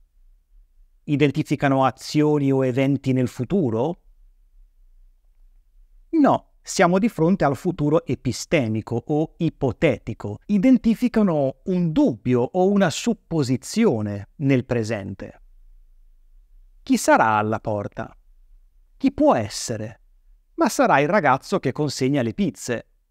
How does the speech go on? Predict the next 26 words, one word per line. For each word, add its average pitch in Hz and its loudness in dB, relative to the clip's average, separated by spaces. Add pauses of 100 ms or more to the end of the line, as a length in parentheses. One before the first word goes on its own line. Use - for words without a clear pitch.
(160)
Probabilmente 165 2
è 147 -4
il 131 0
ragazzo 156 -2
che 120 -4
consegna 127 -2
le 110 -2
pizze." - -4 (1500)
"Giulia 175 0
sarà 120 0
al 156 0
supermercato." 123 -4 (640)
"Probabilmente 135 0
è 170 0
al 127 0
supermercato." 110 -6 (460)
Vedi 135 2
come 139 -2
i 156 -2
verbi 135 2
al 113 0
futuro 165 -2
semplice 165 -2
identificano 196 -2
una 170 2
supposizione 135 -2